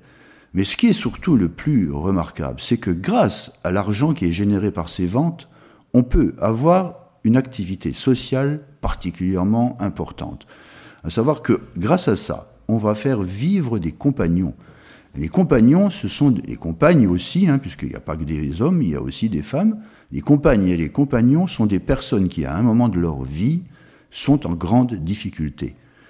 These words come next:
En général, ils n'ont plus de liens sociaux, ils n'ont plus de travail, ils n'ont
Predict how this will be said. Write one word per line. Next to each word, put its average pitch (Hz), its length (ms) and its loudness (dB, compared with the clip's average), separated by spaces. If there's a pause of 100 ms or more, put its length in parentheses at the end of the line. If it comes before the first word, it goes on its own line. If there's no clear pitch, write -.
(160)
En 71 120 -6
général, 123 580 4 (460)
ils 123 360 2 (120)
n'ont 104 240 4
plus - 340 0
de 98 120 2
liens 87 240 2
sociaux, 101 540 -2
ils 131 100 2
n'ont 85 160 0
plus 85 240 -4
de 78 100 -4
travail, 73 480 -4
ils 110 60 0
n'ont 67 160 -4